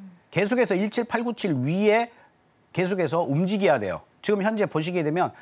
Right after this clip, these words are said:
일칠팔구칠을 지금 훼손을 하려고 하고 있죠. 이 직전 지금 이십, 삼십 캔들이 끝나는 자리가 일칠팔구칠에서 또 정확히 끝났어요.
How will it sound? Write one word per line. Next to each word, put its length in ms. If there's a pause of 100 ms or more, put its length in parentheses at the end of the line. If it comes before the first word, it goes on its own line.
일칠팔구칠을 960
지금 300 (340)
훼손을 460
하려고 340
하고 200
있죠. 220 (240)
이 220
직전 540 (200)
지금 520 (300)
이십, 360
삼십 400
캔들이 480 (280)
끝나는 480
자리가 480 (200)
일칠팔구칠에서 1300
또 100
정확히 360
끝났어요. 520